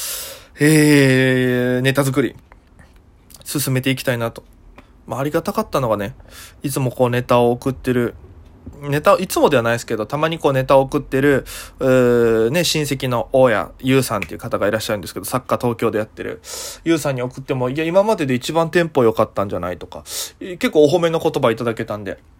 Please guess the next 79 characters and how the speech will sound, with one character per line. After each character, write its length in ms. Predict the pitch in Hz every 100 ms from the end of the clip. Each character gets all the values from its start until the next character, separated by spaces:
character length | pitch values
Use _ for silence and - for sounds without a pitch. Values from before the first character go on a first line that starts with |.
| - -
こ 120 | 180
の 100 | 190
感 260 | 175 180 170
覚 240 | 156 151
を 80 | 139
大 180 | 139 131
事 80 |
に 80 | 113
し 120 | -
な 80 | 101
が 100 | 78
ら 100 | 78
ね、 180 | 92 127 - - - - -
え 440 | 127 123 113 110
ー、 20 | 110
邁 160 | 127
進 220 | - 117
し 60 | 110
て 100 | 123
い 60 | 120
き 80 |
た 80 | 131
い 40 | 123
な 120 | 123
と 120 | 123
思 140 | 120
い 40 | 135
ま 140 | 139
す 100 | 135
の 60 | 131
で、 100 | 120
こ 120 | 123
れ 60 | 123
か 120 | 127
ら 80 | 120
も 160 | 117
応 120 | 123
援 80 | 127
よ 100 | 131
ろ 100 | 135
し 80 | 131
く 80 | 135
お 80 | 139
願 180 | 143
い 40 | 147
い 40 |
た 100 | 143
し 120 | 139
ま 180 | 165 190
す。 80 | -
と 120 | 143
い 60 | 139
う 80 | 139
こ 140 | 139
と 140 | 135 127
で、 180 | 143 139 - - -
本 180 | 143 135
日 200 | 123 113
は 100 | 110
こ 120 | 131
こ 120 | 165
ま 160 | 170 165
で 100 | 156
で 100 | 170
す。 120 | 147
ご 140 | 135
清 160 | 139 131
聴 200 | 131 120
あ 60 |
り 60 | 135
が 100 | 139
と 180 | 131 131
う 40 |
ご 120 | 123 120
ざ 160 | 131
い 60 | 165
ま 140 | 180
し 100 | -
た。 240 | 160 151